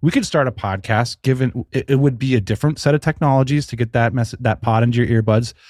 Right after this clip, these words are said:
A hundred years ago, we're sitting here talking about bikes. And I'm not even joking. We're talking about how bikes allow people to go from village to village that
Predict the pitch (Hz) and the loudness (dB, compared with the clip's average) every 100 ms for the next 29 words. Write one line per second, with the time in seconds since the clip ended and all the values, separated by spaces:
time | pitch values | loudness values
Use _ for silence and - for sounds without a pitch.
0 | - - 123 160 175 147 208 226 170 147 | -20 -8 -2 2 0 0 0 0 0 2
1 | 139 - 151 131 123 127 127 113 110 101 | 0 -2 -2 0 0 2 0 0 0 0
2 | 98 - 80 - - - _ _ _ - | -2 -2 -4 -6 -12 -14 _ _ _ -4
3 | 117 117 131 156 135 107 110 160 - 87 | 0 2 2 2 2 0 0 0 0 -2
4 | 90 _ _ 123 123 139 135 139 117 113 | -4 _ _ -8 -2 0 2 0 0 -2
5 | 101 101 104 127 - 135 107 110 117 113 | -2 -2 -2 -2 -2 0 0 -2 -6 -2
6 | 107 101 104 110 98 95 104 113 131 104 | -2 0 -2 0 0 2 2 2 0 0
7 | 95 98 95 104 95 | 2 0 0 -2 -2